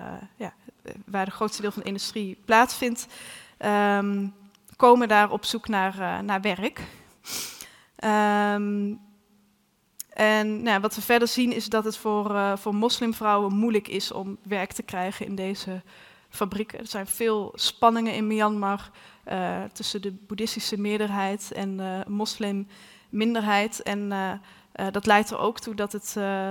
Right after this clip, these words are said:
nou ja, dat fabrikanten, eh, willen die spanningen niet op hun werkvloer hebben. Eh, daardoor is het, eh, moeilijk voor moslimvrouwen om, eh, om werk in deze sector te vinden.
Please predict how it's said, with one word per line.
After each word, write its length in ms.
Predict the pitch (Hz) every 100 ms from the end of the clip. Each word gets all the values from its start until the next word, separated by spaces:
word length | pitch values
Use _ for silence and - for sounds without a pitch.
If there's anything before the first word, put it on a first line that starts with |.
| 202
nou 140 | 226 165
ja, 40 |
dat 180 | 190 196
fabrikanten, 840 | - 208 202 - 220 220 214 196 - - - -
eh, 240 | 185 175 196 220
willen 340 | 202 214 202 190
die 100 | 196
spanningen 460 | - 220 214 202
niet 180 | 214 226
op 100 | -
hun 140 | 196 196
werkvloer 500 | 220 247 - 233 220
hebben. 340 | 214 214 247 - - -
Eh, 300 | - 190 190 185
daardoor 320 | 214 214 208
is 140 | 202 208
het, 200 | - 202
eh, 240 | 185 - -
moeilijk 360 | - 214 233 233
voor 160 | - 202
moslimvrouwen 720 | 208 - 208 - 196 190 -
om, 260 | 190 190
eh, 160 | 180 170
om 160 | - 190
werk 240 | 196 196
in 60 | 202
deze 240 | 185 196
sector 420 | 196 - - 180 175
te 140 | -
vinden. 360 | - 190 196